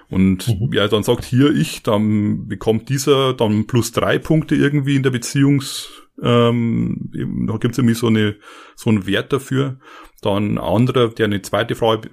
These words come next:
Speaker 1: mit hier beantworten kann, kriegt dann plus zwei oder so.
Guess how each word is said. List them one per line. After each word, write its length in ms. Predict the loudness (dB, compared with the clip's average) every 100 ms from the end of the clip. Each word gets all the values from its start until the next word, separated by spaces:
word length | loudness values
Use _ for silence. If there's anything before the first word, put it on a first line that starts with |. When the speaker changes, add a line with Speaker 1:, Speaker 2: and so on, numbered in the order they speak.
| -8
Speaker 1:
mit 180 | -4 -2
hier 180 | 0 0
beantworten 420 | 0 0 0 -2
kann, 300 | -2 -2 -4
kriegt 160 | -6 -4
dann 100 | -2
plus 220 | -4 -6
zwei 340 | -4 -2 2
oder 140 | 2 0
so. 240 | -2 -4